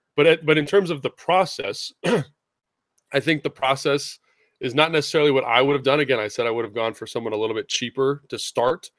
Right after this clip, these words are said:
right? Someone kind of to fill out, like, high-end backup, low-end starter type guy. Another, another Ryan Fitzpatrick, basically,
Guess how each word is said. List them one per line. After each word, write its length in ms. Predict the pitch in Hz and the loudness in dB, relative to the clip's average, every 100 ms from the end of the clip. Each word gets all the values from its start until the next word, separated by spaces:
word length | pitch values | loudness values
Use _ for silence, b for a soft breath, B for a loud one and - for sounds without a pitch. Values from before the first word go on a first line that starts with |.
| _ _ | _ _
right? 180 | 139 160 | 2 2
Someone 340 | 160 151 139 | 0 0 -4
kind 180 | 135 135 | -2 -2
of 100 | 127 | -2
to 100 | 113 | -6
fill 260 | - 139 127 | -2 0 2
out, 280 | 120 117 - _ _ _ | 2 0 -6 _ _ _
like, 200 | - 120 | -6 -6
high-end 420 | - 143 139 135 123 | -2 2 4 4 2
backup, 480 | 127 123 127 120 | 0 0 -2 -2
low-end 300 | 123 120 117 | -2 -2 -4
starter 280 | - 131 120 | -4 -2 -2
type 220 | 110 120 | -2 -2
guy. 140 | 131 127 | 2 4
Another, 320 | 151 160 151 | 4 4 2
another 260 | 151 151 143 | 2 4 4
Ryan 220 | 127 117 | 4 0
Fitzpatrick, 500 | 110 - 98 - - | -6 -8 -8 -8 -16
basically, 360 | - - - | -18 -18 -20